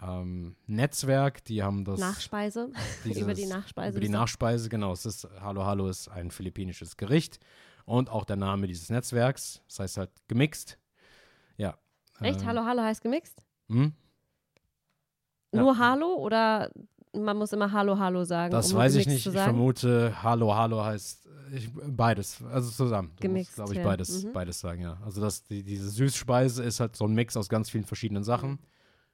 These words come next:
Speaker 1: Und deswegen finde ich den, den Namen auch sehr passend
Speaker 2: Mhm.
Speaker 1: für unsere Gruppe, weil wir ja auch Mixis sind.
Speaker 2: Mhm.
Speaker 1: Und, ähm, und das ist eine geile Sache. Ja, und die haben das halt gepostet, dass es diesen,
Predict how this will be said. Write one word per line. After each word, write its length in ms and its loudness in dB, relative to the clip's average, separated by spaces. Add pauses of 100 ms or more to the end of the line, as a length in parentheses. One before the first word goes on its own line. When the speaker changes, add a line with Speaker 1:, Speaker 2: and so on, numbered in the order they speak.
(140)
Speaker 1:
Und 120 -6
deswegen 160 -2
finde 160 -2
ich 80 -12
den, 360 -2
den 160 2
Namen 340 2
auch 140 -8
sehr 160 -2
passend 380 -2
Speaker 2:
Mhm. 40 -8
Speaker 1:
für 300 -4
unsere 320 -4
Gruppe, 320 -6
weil 140 -4
wir 100 -4
ja 160 -6
auch 260 -6 (220)
Mixis 460 -2
sind. 300 -6 (440)
Speaker 2:
Mhm. 260 -4
Speaker 1:
Und, 300 -6
ähm, 420 -10 (420)
und 60 -14
das 80 -6
ist 100 -6
eine 80 0
geile 240 4
Sache. 320 2 (360)
Ja, 320 -10
und 220 -16
die 140 -2
haben 140 -2
das 180 -8
halt 140 -8
gepostet, 480 -4
dass 120 -4
es 120 -12
diesen, 340 -8